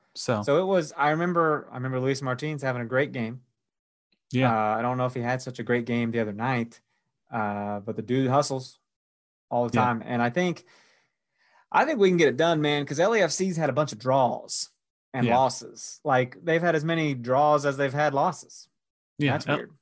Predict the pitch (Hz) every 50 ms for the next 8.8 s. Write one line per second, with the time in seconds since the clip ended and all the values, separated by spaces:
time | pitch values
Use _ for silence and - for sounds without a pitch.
0 | _ - 135 135 135 127 117 - - 135 123 - - 127 123 120 120 117 - -
1 | - 123 110 - 117 107 104 110 110 110 110 113 113 120 135 131 - - 170 147
2 | 123 113 113 113 110 - - 127 120 117 - - 156 160 180 196 220 247 285 226
3 | 226 233 240 - - _ _ _ _ - 185 220 226 - - 226 214 226 240 202
4 | 156 131 127 127 123 120 117 117 113 113 113 113 107 113 107 110 110 104 107 -
5 | - 113 107 - 117 113 - - 160 170 233 240 - 143 135 143 131 131 139 135
6 | 131 131 120 123 127 127 - 135 - - 135 123 120 117 117 117 110 113 117 107
7 | 107 113 113 113 110 117 113 107 107 104 104 107 127 156 143 120 117 113 - 87
8 | 117 139 131 180 180 196 170 180 190 170 165 180 175 117 98 -